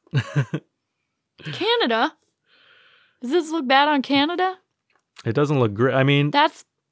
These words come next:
Speaker 2: bad. Canada.
Speaker 1: s-, so this is bad. Yeah. It's, in some
Speaker 2: Rude.
Speaker 1: other stuff, Canada is okay later on.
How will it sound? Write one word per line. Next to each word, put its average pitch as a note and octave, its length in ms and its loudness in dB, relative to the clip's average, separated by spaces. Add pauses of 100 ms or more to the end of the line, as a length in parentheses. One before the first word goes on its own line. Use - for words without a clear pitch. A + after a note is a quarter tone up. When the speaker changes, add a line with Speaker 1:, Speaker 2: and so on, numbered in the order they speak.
(140)
Speaker 2:
bad. F#3 480 -14 (300)
Canada. E4 440 0
Speaker 1:
s-, G#3+ 120 -8
so B2+ 100 4
this D#3 240 2
is C3 140 0
bad. F2+ 440 -4
Yeah. G2 420 0 (120)
It's, C3+ 260 -2
in C#3+ 200 0
some G4+ 400 8
Speaker 2:
Rude. G3+ 60 0
Speaker 1:
other C#3 260 2
stuff, - 500 -2
Canada G#2+ 480 -2
is G2+ 200 -2
okay F#2 500 -6
later F#2+ 400 -6
on. A2 400 -2